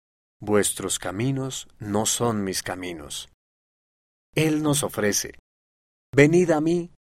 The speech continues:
todos los que estáis trabajados y cargados, y yo os haré descansar". Descansar de los problemas,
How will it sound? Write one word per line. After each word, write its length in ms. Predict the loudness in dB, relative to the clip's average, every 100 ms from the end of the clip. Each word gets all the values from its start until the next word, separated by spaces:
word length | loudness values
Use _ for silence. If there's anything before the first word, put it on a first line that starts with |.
| 4
todos 460 | 6 8 6 2
los 200 | 0 0
que 120 | -2 -2
estáis 540 | -2 2 2 2 0
trabajados 720 | 0 0 2 4 4 2 -2
y 80 | -4
cargados, 720 | -4 0 2 2 0 -4 -10 _ _ _
y 140 | -6 2
yo 340 | 4 4 2 -6 -4
os 240 | 0 0
haré 240 | 0 2 2
descansar". 840 | 2 0 -2 -2 -4 -4 -8 -20 -20 _ _ _ _ _ _ _ _ -6
Descansar 520 | -2 0 0 -2 -4
de 100 | -2
los 160 | -4
problemas, 680 | -2 -4 -2 -2 -4 -6 -10